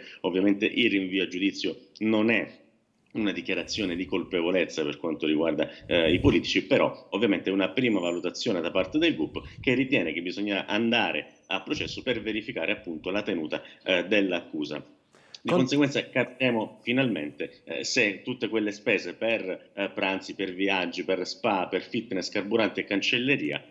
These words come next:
Speaker 1: eh, erano effettivamente legittime oppure no.
Speaker 2: E in effetti, Consolato, c'era davvero di tutto, no? Tra, eh, le spese, anche quei famosissimi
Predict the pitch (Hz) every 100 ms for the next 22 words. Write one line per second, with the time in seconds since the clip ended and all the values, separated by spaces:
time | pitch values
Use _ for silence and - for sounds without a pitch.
0 | - - 82 - 117 98 101 - 117 113
1 | - 110 87 73 73 90 120 - 73 -
2 | 87 85 - 104 95 82 71 64 _ _
3 | - 147 160 202 185 143 139 139 156 151
4 | 156 - 151 143 139 127 123 113 - 139
5 | 131 127 127 127 156 147 131 180 180 -
6 | 104 104 113 120 110 107 107 101 - -
7 | 113 113 117 - 135 120 - - 131 139
8 | 139 147 135 127 113 131 123 135 127 -
9 | 135 - 131 127 120